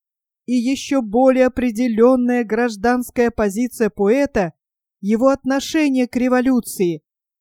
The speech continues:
Всё в мире, включая и природу, видится поэту теперь сквозь призму вселенских масштабов.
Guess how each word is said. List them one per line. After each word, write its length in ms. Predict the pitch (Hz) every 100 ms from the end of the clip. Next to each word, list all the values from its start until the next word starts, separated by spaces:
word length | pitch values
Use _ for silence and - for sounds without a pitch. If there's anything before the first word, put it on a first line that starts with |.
| _
Всё 400 | - - 311 277
в 140 | 208
мире, 420 | 226 277 294 233
включая 800 | 170 - 220 269 - 294 262 226
и 220 | 220 277
природу, 840 | 269 233 214 240 269 277 214 190 - _ _
видится 600 | 180 185 208 214 - 208
поэту 420 | - 208 226 220
теперь 360 | 220 214 240 226
сквозь 440 | - - 233 233 -
призму 540 | - 214 254 233 220 240
вселенских 800 | 208 240 226 262 247 - 226 -
масштабов. 800 | 214 226 - 254 240 175 175